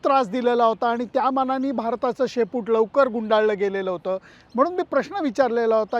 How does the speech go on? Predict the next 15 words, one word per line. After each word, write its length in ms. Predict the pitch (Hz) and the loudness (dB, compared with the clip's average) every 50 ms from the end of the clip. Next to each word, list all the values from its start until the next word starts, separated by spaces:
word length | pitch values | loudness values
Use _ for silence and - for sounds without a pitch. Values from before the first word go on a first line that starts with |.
| - | -4
की, 80 | - 247 | -4 -6
"माही 420 | 208 208 214 214 226 247 277 311 | -6 -4 -2 -2 -2 -2 -2 -2
उनकी 420 | 311 277 262 247 247 - - 349 330 | -2 -2 -2 -4 -6 -6 -6 -6 -6
पूछ 340 | 294 - 311 294 285 220 - | -4 -4 -4 -4 -4 -4 -6
हनुमान 460 | 214 247 254 262 254 262 262 240 220 | -6 -4 -4 -2 -2 -2 -2 -2 0
जैसी, 360 | 226 214 220 - 233 208 190 - - - - - - - | -2 -2 -2 -4 -10 -14 -14 -16 -18 -20 -20 -20 -10 -6
हमारी 360 | 226 254 254 294 330 339 339 | -4 0 4 4 4 4 4
पूछ 240 | 269 - 311 311 254 | 2 0 -2 -2 2
डॉबरमन 580 | 208 277 262 254 240 285 285 277 285 277 269 | 4 4 6 6 6 4 4 4 2 0 0
जैसी, 280 | 240 262 262 240 - 330 | 2 2 2 0 0 -4
ये 260 | 330 302 285 285 269 | -4 2 4 4 4
समस्या 460 | - - 262 240 254 - - 269 254 | 4 2 -2 -2 -2 -2 0 2 2
हल 200 | 214 214 226 233 | 2 2 2 0
कैसे 320 | 214 - 240 220 180 233 233 | 0 -2 -2 -2 -2 -2 -2
होगी?" 360 | 208 196 196 185 160 180 160 | -2 -2 -2 -4 -8 -14 -14